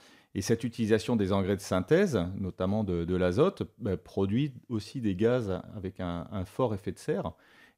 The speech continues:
Et ce qui fait que, euh, la production de notre alimentation participe de cette, euh, de cet effet de serre. Et je sais que,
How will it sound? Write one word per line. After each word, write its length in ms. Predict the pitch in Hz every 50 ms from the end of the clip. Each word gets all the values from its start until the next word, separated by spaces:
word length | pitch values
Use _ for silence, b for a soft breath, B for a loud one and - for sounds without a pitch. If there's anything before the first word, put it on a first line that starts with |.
| -
Et 40 | 90
ce 120 | - - -
qui 80 | -
fait 160 | - - 156
que, 120 | 170 - 107
euh, 540 | 98 98 98 95 87 85 85 85 85 85 85
la 100 | 85 80
production 540 | - - - 120 113 113 110 - - 117
de 60 | 104 98
notre 180 | 90 - -
alimentation 640 | 87 87 85 87 82 82 - 85 - - - 165 175
participe 680 | - - 151 113 - - 113 104 - - - 143 135
de 120 | 107 107 98
cette, 300 | - 110 107 - - 98
euh, 360 | 92 87 87 87 87 90 95
de 140 | 104 104 95
cet 200 | - 110 - 110
effet 180 | 101 - 107
de 40 | -
serre. 220 | - - 87 80 - b b b b b b b b b b -
Et 80 | 98
je 160 | 92 101 110
sais 180 | 104 - - 175
que, 1120 | 175 - 123 113 107 107 104 104 101 101 98 - - - 113 - - - - - - -